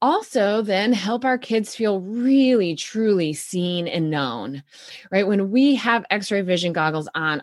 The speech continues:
our children are experiencing, even non-verbally, the truth that we know they aren't bad or a liar or a thief, right? Your child, when you're with them with your X-ray vision goggles,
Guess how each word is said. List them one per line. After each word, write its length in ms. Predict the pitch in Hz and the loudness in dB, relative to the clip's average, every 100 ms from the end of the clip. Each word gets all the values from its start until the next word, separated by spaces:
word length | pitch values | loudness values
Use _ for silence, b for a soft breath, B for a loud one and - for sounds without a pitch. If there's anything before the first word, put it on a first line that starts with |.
| - | 0
our 240 | 196 226 | 2 0
children 920 | 220 - 247 262 254 190 143 123 143 151 B B B B B - | -2 -6 0 2 0 -2 -6 -4 -4 -6 B B B B B 0
are 300 | 233 240 233 | 4 4 2
experiencing, 1500 | 247 - - - - 269 330 370 277 202 202 - 170 165 170 - | 0 -2 -12 -8 0 2 4 4 4 2 -2 -2 0 0 -2 0
even 420 | 285 339 392 294 | 2 2 2 2
non-verbally, 1000 | 233 233 214 165 170 160 123 90 - 165 B B B _ | 2 0 -2 -2 -2 -2 -8 -8 -10 -14 B B B _
the 160 | 196 208 | -2 -2
truth 580 | 208 - 285 262 208 - | -2 -6 0 2 2 0
that 200 | 185 196 | -2 0
we 260 | 233 277 | 4 4
know 720 | 254 233 202 156 101 - 135 - b b | 4 4 2 0 -2 -6 -12 -16 b b
they 320 | 170 202 247 | 2 4 4
aren't 380 | 214 220 202 180 | 2 -2 -2 0
bad 520 | 185 147 107 107 190 | 2 2 -2 -8 -4
or 180 | 208 190 | 0 2
a 80 | 196 | 2
liar 720 | 196 202 226 202 165 123 113 - | -2 -2 0 2 2 2 0 0
or 180 | 190 - | 0 0
a 60 | |
thief, 920 | 165 - - 254 190 151 - - - - _ B B B B | -4 -10 -2 0 0 -4 -16 -16 -16 -20 _ B B B B
right? 340 | 190 175 185 - B B B | 0 2 2 -2 B B B
Your 300 | 190 233 240 | 0 2 2
child, 920 | - - 247 285 277 196 185 196 208 | -2 -8 -2 2 4 4 4 2 0
when 180 | 214 202 | 0 2
you're 300 | 208 214 208 | 2 2 2
with 400 | 185 214 262 247 | 2 2 2 2
them 180 | 208 190 | 2 2
with 140 | 185 | 2
your 100 | 185 - | 0 -2
X-ray 280 | 196 196 | -4 -4
vision 320 | 208 311 320 254 | -2 2 2 2
goggles, 560 | 185 175 180 175 185 | 0 -2 0 2 0